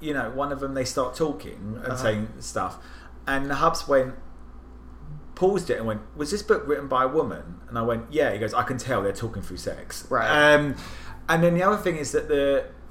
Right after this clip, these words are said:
Speaker 1: the royal family, they've, they've tried to base it vaguely on the structure of our one. And you have to remember that it was written when the Queen was still alive. So
Speaker 2: Uh.
Speaker 1: he would be for, yeah, he's,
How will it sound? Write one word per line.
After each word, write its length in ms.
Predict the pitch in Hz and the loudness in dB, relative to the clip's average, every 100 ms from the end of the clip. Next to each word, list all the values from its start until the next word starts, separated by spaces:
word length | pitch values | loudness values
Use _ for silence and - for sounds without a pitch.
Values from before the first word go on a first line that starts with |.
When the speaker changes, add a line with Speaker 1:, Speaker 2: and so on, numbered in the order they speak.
| - - - | -16 -6 2
Speaker 1:
the 120 | 151 | 6
royal 320 | 151 151 156 | 8 8 6
family, 600 | 156 135 135 131 117 104 | 2 2 2 2 0 -2
they've, 280 | 104 135 135 | 2 2 4
they've 200 | 160 143 | 4 2
tried 260 | - 180 196 | 2 4 4
to 80 | - | 0
base 320 | - 143 - | 0 0 -2
it 80 | 131 | -6
vaguely 500 | 117 123 135 127 131 | 0 2 2 0 0
on 120 | 120 | 0
the 80 | 110 | -2
structure 480 | - 110 104 - 107 - | -2 -4 -4 -4 -2 -2
of 180 | 117 104 | -4 -4
our 220 | 113 104 | -2 -2
one. 160 | 104 101 | -2 -4
And 80 | 113 | -4
you 60 | 113 | -2
have 160 | 131 | -2
to 100 | - | -2
remember 320 | 123 120 110 | -2 -2 -2
that 200 | 110 110 | 0 0
it 100 | 117 110 | -2 -6
was 140 | 104 | -4
written 460 | 110 - 110 104 98 - - - 110 | 0 0 0 -2 -6 -10 -14 -10 2
when 160 | 123 | 2
the 60 | 117 | 2
Queen 300 | 113 151 131 | 2 2 2
was 120 | 107 | -2
still 160 | - 101 | -4 -4
alive. 340 | 98 95 90 | -4 -4 -4
So 200 | - 113 | 0 2
Speaker 2:
Uh. 160 | 113 127 | 2 0
Speaker 1:
he 260 | 131 135 123 | 0 0 0
would 160 | 120 117 | -4 -4
be 200 | 120 110 | -4 -4
for, 920 | 107 - 123 113 110 110 107 104 92 - - - - | -6 0 2 4 4 4 2 0 -2 -10 -18 -18 -12
yeah, 140 | - 104 | -4 -4
he's, 240 | 110 110 | -4 -8